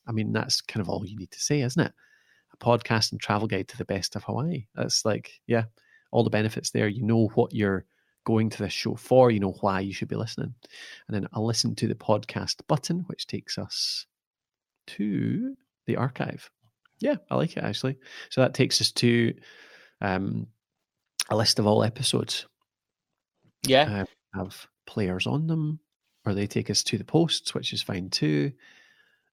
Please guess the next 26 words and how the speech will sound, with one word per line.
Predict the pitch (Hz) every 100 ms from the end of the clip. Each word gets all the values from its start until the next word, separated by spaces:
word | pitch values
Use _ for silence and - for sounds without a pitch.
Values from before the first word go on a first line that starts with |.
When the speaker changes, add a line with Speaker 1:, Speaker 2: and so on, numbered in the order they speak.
| -
Speaker 1:
Uh, | 101 117
we've | 107
got | - -
players | 127 117 104 98
in | 90
every | 92
single | 107 101
one | 95
of | 92
the |
posts. | - 160 151 -
We've | 117
got | 120
good, | 131 110 - - - -
prominent | - 123 120 117 117 113 _
subscribe | - 110 - - 127 131
links | 131 127 127 - -
in | 117
every | 117 113
one | 104 104
of | 95
the | 104
episode | 101 - 113 -
posts | 107 110 -
as | - 127
well. | 135 139 143